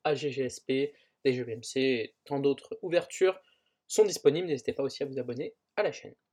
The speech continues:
<clears throat> Très bien, alors commençons. Au cours des siècles, la sédentarisation progressive et la constitution des États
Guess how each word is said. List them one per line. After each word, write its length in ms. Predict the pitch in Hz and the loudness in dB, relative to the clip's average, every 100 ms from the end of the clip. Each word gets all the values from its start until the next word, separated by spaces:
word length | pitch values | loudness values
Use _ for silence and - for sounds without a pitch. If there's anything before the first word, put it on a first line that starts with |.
| - | -4
<clears throat> 300 | - 147 139 | -2 -4 0
Très 80 | 247 | 4
bien, 140 | 175 | 4
alors 280 | 127 135 - _ | 2 -2 -4 _
commençons. 420 | - 233 190 - - _ _ _ _ _ _ _ - | 2 4 4 0 -12 _ _ _ _ _ _ _ -4
Au 100 | 147 | 0
cours 160 | - - | 4 6
des 100 | 139 | 6
siècles, 320 | - 226 - - - - - | 8 6 4 -18 -20 -10 6
la 140 | 156 | 6
sédentarisation 1000 | 151 202 190 - 165 156 147 143 - 143 | 8 6 4 2 0 2 2 2 -2 -6
progressive 840 | - - 180 156 151 - 143 123 - _ - | -4 0 2 2 -4 -4 -6 -6 -8 _ 0
et 120 | 180 | 4
la 140 | 175 139 | 4 2
constitution 800 | 151 143 - 143 151 - 147 131 | -2 -8 -10 -14 -12 -6 -4 0
des 280 | 143 147 | 0 -2
États 380 | 127 - 143 - | -4 2 2 2